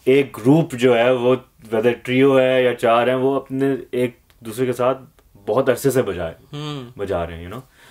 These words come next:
Speaker 1: And उस लिए, like, जैसे Pantera था,
Speaker 2: हम्म।
Speaker 1: वो दोनों भाई थे
Speaker 2: हम्म।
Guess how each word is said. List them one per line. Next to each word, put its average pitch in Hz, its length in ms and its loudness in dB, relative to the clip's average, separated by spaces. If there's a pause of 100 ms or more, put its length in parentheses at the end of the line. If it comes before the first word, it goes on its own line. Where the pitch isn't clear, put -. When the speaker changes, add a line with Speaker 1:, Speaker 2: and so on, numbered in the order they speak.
(160)
Speaker 1:
And 117 120 -12
उस - 300 -8
लिए, 135 280 2
like, 123 360 0
जैसे 123 300 0
Pantera 117 600 0
था, 101 320 -8
Speaker 2:
हम्म। 139 240 -16 (160)
Speaker 1:
वो 107 80 -6
दोनों 110 300 0
भाई 110 300 0
थे 127 140 2
Speaker 2:
हम्म। 123 480 -6